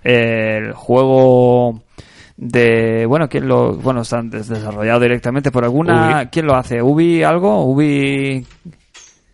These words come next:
Speaker 1: Ubisoft.
Speaker 2: Ubi Software. <laughs>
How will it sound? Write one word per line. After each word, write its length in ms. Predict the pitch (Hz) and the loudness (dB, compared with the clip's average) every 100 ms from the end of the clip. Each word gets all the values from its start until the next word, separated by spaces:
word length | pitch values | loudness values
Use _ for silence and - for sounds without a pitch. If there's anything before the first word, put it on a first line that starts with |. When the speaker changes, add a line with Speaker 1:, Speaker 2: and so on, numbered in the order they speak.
| _ - _ _ _ _ _ _ _ _ | _ -20 _ _ _ _ _ _ _ _
Speaker 1:
Ubisoft. 680 | 151 151 143 - 123 - _ _ _ _ - | 0 2 0 -2 -4 -4 _ _ _ _ -10
Speaker 2:
Ubi 360 | 123 131 127 | -4 0 0
Software. 460 | 113 135 - 98 101 | 0 -2 -2 -4 -6
<laughs> 720 | - 127 - 151 - - 147 | -6 -8 -8 -10 -12 -16 -20